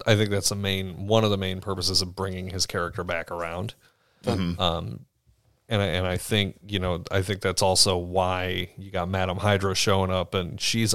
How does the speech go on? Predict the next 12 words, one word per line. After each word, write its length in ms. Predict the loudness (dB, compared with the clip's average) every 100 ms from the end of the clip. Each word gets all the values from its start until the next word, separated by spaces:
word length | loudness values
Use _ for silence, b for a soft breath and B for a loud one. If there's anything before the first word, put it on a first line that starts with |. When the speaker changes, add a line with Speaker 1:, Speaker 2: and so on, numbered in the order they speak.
| 6
Speaker 1:
obviously 680 | 8 8 6 2 2 0
building 560 | -4 -2 0 2 0 -4
her 220 | -8 -10
team. 320 | -8 -10 -10 -18 _ _ 2
Speaker 2:
Mm-hmm. 280 | 4 6 2 0 _ 4
Speaker 1:
We 80 | 8
Speaker 2:
It's 100 | 12
Speaker 1:
saw 140 | 12
Speaker 2:
starting 200 | 12 10
Speaker 1:
the 140 | 6 6
Speaker 2:
it 60 |
with 300 | 4 2 0